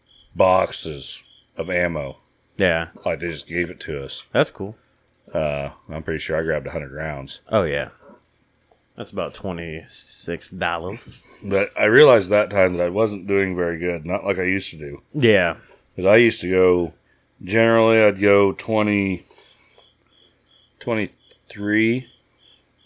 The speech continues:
Speaker 1: for twenty-five.
Speaker 2: That's pretty good.
Speaker 1: Um, yeah.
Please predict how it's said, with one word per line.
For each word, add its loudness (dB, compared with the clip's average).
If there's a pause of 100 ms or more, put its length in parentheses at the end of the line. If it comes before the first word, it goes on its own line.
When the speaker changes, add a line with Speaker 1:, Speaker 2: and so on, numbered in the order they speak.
Speaker 1:
for -6
twenty-five. 2 (540)
Speaker 2:
That's -8
pretty 0
good. -2
Speaker 1:
Um, 0
yeah. 4